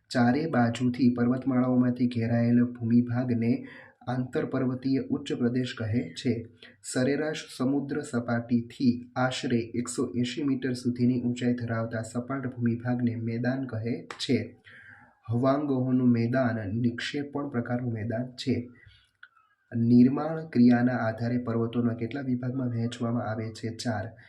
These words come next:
નીચેના પૈકી કયો પર્વત ગેડ પર્વત છે? આલ્પ્સ. નીચેના પૈકી કયો પર્વત ગેડ પર્વત છે? હિમાલય.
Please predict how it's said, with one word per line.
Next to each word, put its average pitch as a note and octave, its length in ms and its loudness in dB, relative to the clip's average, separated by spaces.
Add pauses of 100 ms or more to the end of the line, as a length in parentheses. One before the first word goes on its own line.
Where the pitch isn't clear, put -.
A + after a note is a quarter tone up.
(180)
નીચેના C3 380 4
પૈકી B2 340 0
કયો C#3 280 -2
પર્વત B2+ 640 -4 (120)
ગેડ B2 340 2
પર્વત A#2+ 300 -2
છે? - 380 -2
આલ્પ્સ. A2+ 400 -4 (420)
નીચેના B2+ 400 4
પૈકી B2 320 2
કયો C#3+ 240 -2
પર્વત B2+ 300 -4
ગેડ A#2+ 400 2
પર્વત A#2+ 400 -4
છે? - 160 -4 (180)
હિમાલય. A#2 420 -2